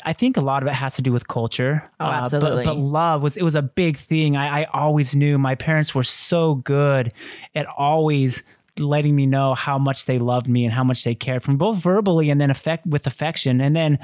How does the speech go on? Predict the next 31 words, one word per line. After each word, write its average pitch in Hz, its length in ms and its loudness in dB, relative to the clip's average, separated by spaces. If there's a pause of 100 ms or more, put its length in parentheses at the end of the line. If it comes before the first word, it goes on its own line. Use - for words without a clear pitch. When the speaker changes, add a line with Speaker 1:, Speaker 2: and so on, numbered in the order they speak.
(320)
Speaker 1:
you 175 60 -2
know, 160 80 0
I 156 80 0
went 165 200 2
on 160 160 2
to, 156 80 2
to 156 120 0
serve 165 240 0
a 143 60 2
two-year 147 340 0
mission. 147 300 0
And 139 80 4
it's 127 140 -2
really 156 280 2
funny 156 440 0
because 127 360 -2
one 139 300 0
of 175 260 0 (540)
the 139 100 0
people 180 500 0
that 139 160 2
I, 123 360 0
I 127 260 -2 (220)
lived 175 420 0
with, 131 320 0
they, 139 120 0
they 139 140 -2
called 170 320 -2
a 139 60 2
missionary 135 560 0
companion. 131 800 -2